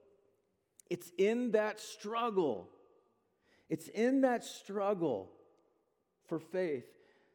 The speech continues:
that God actually accomplishes an even more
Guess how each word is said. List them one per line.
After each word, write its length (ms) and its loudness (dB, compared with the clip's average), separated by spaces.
that 220 2
God 420 2
actually 640 2
accomplishes 1040 -2
an 220 -2
even 640 -2
more 580 0